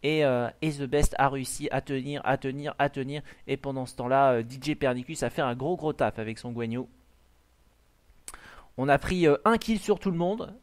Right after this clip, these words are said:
Il y a quatre kills chez les Cognitives, un kill sur tout le monde, sauf sur The Best, euh, qui est mort sur cette action justement. Mais on est sur du un un trois pour D J Pernicus,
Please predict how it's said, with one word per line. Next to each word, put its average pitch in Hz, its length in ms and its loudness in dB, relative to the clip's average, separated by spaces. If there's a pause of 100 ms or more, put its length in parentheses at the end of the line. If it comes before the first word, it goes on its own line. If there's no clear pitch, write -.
Il 139 80 -6
y 151 120 -2
a 175 60 8
quatre 202 220 4
kills 208 160 -4
chez 190 140 0
les 185 80 0
Cognitives, 165 560 -4
un 180 100 0
kill 180 180 -6
sur 160 240 -8
tout - 140 -12
le 147 80 -6
monde, 160 180 -6
sauf 156 160 -6
sur 139 220 -8
The 127 60 -4
Best, 131 340 0
euh, 110 100 -2
qui 135 220 -6
est - 20 0
mort 135 220 -4
sur - 160 -18
cette 120 180 -8
action 127 280 -6
justement. 120 480 -6 (1300)
Mais 123 140 -10
on 123 140 -6
est 143 80 -4
sur 135 180 -6
du 127 200 -8
un 165 100 4
un 151 240 0
trois 165 240 2
pour 143 120 -6
D 139 120 -6
J 139 200 -4
Pernicus, 135 720 -4